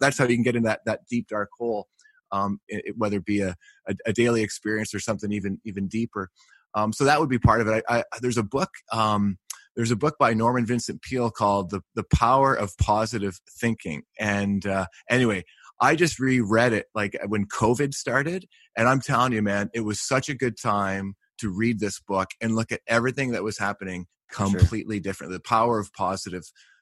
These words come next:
Speaker 1: thinking. Uh, so that would be part of it. Um, I,
Speaker 2: You see,
Speaker 1: I, I
Speaker 2: gra-,
Speaker 1: think
Speaker 2: you're
Speaker 1: I
Speaker 2: talking about gratitude, um, and,
Speaker 1: Yeah.
Speaker 2: and, like, when you start a new week, you're talking about kinda thinking about the, the next week. Do you stuff, do, do you do things on a daily basis or regularly?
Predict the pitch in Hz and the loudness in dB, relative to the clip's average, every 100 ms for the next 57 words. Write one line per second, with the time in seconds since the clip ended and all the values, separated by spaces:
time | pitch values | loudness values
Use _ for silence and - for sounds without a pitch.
0 | _ 104 98 76 69 _ _ _ _ _ | _ -8 -8 -10 -18 _ _ _ _ _
1 | - 113 113 160 180 233 190 131 - - | -2 0 0 2 4 4 2 -2 -6 -8
2 | - 117 131 110 87 - _ 117 113 113 | 0 2 2 0 -4 -8 _ -2 0 0
3 | 110 - _ _ _ - - 131 123 143 | -2 -8 _ _ _ -14 -2 0 2 4
4 | 139 156 147 151 151 151 147 107 123 113 | 6 6 6 4 4 4 4 2 0 4
5 | 117 123 131 123 110 98 - 92 87 87 | 6 6 4 4 4 4 2 4 4 2
6 | 90 - 92 123 98 95 - 117 104 117 | 0 -4 0 2 2 0 0 0 2 0
7 | 98 95 104 101 - - - 87 92 95 | 0 0 2 2 0 -8 -4 -2 2 2
8 | 87 90 85 101 110 98 92 - 85 78 | 2 0 0 -2 -2 -2 -2 0 0 -2
9 | 95 90 101 90 131 151 170 - 110 131 | -2 -4 -4 -4 -2 -2 -4 -6 0 2
10 | 123 - - 110 117 120 156 175 123 107 | 2 -4 -2 2 4 4 2 2 2 0
11 | - 101 95 90 85 90 87 82 82 117 | 2 2 2 0 0 0 0 2 2 2
12 | 131 - - 92 87 98 98 104 101 101 | 0 0 2 4 4 2 2 2 4 4
13 | 101 98 | 2 0